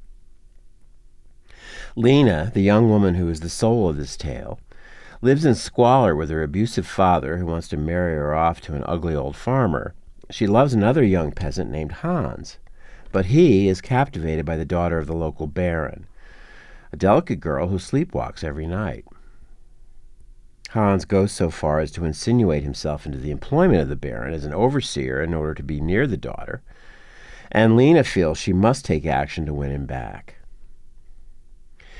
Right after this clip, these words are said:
These are the comparatively ordinary plot elements, and it may help to know that the baron and his family are German, because for centuries German nobility had ruled Estonia, turning native Estonians into serfs.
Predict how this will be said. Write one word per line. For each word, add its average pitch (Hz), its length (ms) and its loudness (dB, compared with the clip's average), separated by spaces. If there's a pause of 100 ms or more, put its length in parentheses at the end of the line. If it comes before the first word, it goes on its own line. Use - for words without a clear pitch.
(240)
These 127 180 6
are 127 60 6
the 101 100 2
comparatively 101 640 2
ordinary 92 480 2
plot 104 340 0
elements, 67 600 -6
and 85 120 -2
it 78 80 -4
may 110 280 4
help 95 240 2
to 73 100 -4
know 69 300 -2
that 85 160 -4
the 85 80 -6
baron 98 360 2
and 85 120 0
his 78 120 -6
family 87 360 -2
are 85 100 0
German, 110 500 0 (600)
because 190 220 -4
for 180 100 -4
centuries 80 640 0
German 107 320 2
nobility 80 680 2
had 82 180 -2
ruled 123 340 2
Estonia, 64 680 -6 (100)
turning 85 340 0
native 98 300 4
Estonians 78 680 0
into 67 200 -12
serfs. - 680 -12